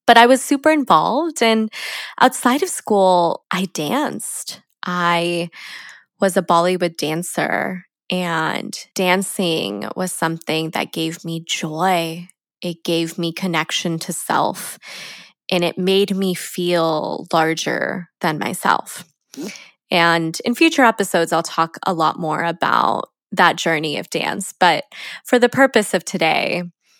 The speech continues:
I had this big juxtaposition of kind of what excited me and what lightened me up, and then going to school.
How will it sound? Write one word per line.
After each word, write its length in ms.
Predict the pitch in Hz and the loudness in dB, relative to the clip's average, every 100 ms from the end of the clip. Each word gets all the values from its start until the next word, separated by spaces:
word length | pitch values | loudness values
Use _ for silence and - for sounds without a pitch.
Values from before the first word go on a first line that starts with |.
| - | -2
I 80 | 226 | -2
had 240 | 202 285 | 4 4
this 220 | 453 480 - | 6 4 6
big 280 | 262 226 196 | 4 4 0
juxtaposition 880 | 190 185 - 254 233 196 190 - 175 | 0 0 -2 -4 -2 0 0 2 -2
of 140 | 165 | -2
kind 340 | - 175 175 | -2 0 0
of 380 | 165 165 165 - _ - _ | 0 0 -2 -8 _ -20 _
what 280 | 202 196 - _ - | 2 2 0 _ -6
excited 640 | - - 160 175 185 226 | -6 -2 2 2 2 2
me 460 | 269 320 359 359 - | 2 2 0 -2 -4
and 140 | 185 170 | -4 -2
what 160 | 170 | -2
lightened 380 | 180 170 - 170 | 0 -2 0 -4
me 180 | 165 160 | -2 -2
up, 540 | 175 156 - - - - _ - | 0 0 -2 -4 -10 -20 _ -4
and 120 | 202 196 | 0 2
then 120 | 180 | 2
going 340 | 165 151 143 | 0 -2 -4
to 60 | - | -8
school. 580 | - - - - 196 | -8 -4 -4 -4 -8